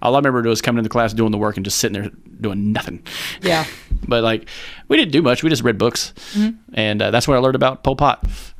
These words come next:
Speaker 2: Mm-hmm.
Speaker 1: Of all places. <laughs> Fucking grammar and composition class.
Speaker 2: Yeah.
Speaker 1: But, uh,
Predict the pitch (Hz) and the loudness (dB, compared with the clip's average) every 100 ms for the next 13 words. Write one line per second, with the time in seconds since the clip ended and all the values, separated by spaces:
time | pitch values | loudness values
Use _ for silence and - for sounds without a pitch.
0 | - 196 202 220 - _ _ _ _ _ | -4 0 2 0 -8 _ _ _ _ _
1 | - 113 120 110 - 90 - - - 190 | -2 0 2 0 -2 -6 -8 -14 -10 -2
2 | - 233 254 311 - 277 - - 123 - | 0 4 4 4 2 0 -6 -2 -2 -2
3 | 117 107 104 110 117 120 117 117 113 104 | -6 -4 0 2 2 2 0 0 0 0
4 | 107 127 143 - - - 185 170 151 - | 0 2 0 -2 -8 -4 2 2 0 -8
5 | - - - _ _ - - 123 120 107 | -18 -20 -20 _ _ -16 -2 0 2 2
6 | 101 | 2